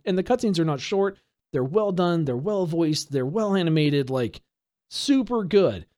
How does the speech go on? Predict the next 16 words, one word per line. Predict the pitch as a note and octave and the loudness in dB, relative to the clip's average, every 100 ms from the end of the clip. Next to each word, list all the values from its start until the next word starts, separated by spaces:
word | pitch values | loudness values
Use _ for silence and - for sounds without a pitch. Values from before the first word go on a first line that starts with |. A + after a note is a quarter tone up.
| _ | _
So | - A3+ | 2 4
that | C4+ C#4+ | 4 2
was | A3+ | 0
the | - F3 | 2 0
first | - A3 G#3 D#3 | 2 0 2 0
major | F3+ F#3 F3+ F#3 | 2 2 4 2
thing | F3+ E3+ | 2 0
that | D#3+ - | 0 -2
stood | - D#3+ | 0 0
out | D3 D3+ | 0 -2
to | B2 | -4
me | A2+ | -6
was | A2+ - | -6 -10
like, | B2+ - - | -12 -16 0
"Damn, | D#4 B3+ C3 | 2 2 0
they | E3 - | -2 -4